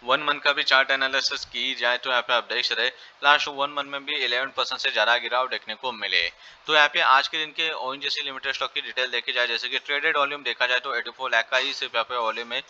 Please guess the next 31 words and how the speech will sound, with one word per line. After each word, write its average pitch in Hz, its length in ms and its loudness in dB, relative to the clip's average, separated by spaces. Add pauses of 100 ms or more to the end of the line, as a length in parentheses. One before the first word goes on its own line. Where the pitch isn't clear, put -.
(260)
एक 147 160 2
अच्छा 147 180 2
खासा 139 220 0
वॉल्यूम 123 300 0
नहीं 120 240 -4
दिखाई 120 240 2
दे 117 80 -2
रहा 135 120 0
है 147 80 -4
बाइंग 110 220 0
साइड 98 260 -2
में। 87 100 -10 (480)
ट्रेडेड 151 320 4
वैल्यू 156 220 2
देखी 147 240 -2
जाए 143 120 0
तो 143 100 -4
ट्वेल्व 135 320 -6
थाउजेंड 127 300 -2
वन 120 240 -6
हंड्रेड 123 340 -4
की 131 120 -2
वैल्यू 113 340 0
से 123 140 -2
ट्रेड, 110 240 0 (180)
लाख 113 340 2
की 127 100 -4
ट्रेडिंग 123 420 -4 (140)
हो 117 100 -2
चुकी 104 240 -8
है। 92 100 0